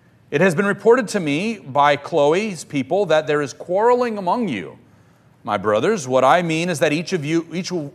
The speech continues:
each one of you says, 'I follow Paul,' or 'I follow Apollos,' or 'I follow Cephas,' or 'I follow Christ.' Is Christ divided?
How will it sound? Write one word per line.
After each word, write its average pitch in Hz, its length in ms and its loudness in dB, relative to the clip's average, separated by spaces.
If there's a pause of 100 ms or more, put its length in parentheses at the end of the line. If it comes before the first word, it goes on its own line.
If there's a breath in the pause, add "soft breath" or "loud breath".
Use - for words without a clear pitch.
each 180 240 -10
one 185 180 -4
of 190 80 -6
you 135 100 -4
says, 160 400 0 (600 loud breath)
'I 170 200 6
follow 208 280 4
Paul,' 202 440 6
or 131 120 6
'I 151 140 6
follow 180 320 0
Apollos,' 185 800 0
or 120 320 4
'I 127 180 6
follow 165 380 2
Cephas,' - 800 -6 (240)
or 98 160 2
'I 160 140 6
follow 117 280 -2
Christ.' 151 540 -2 (420 soft breath)
Is 233 220 -2
Christ 247 420 -4
divided? 160 640 0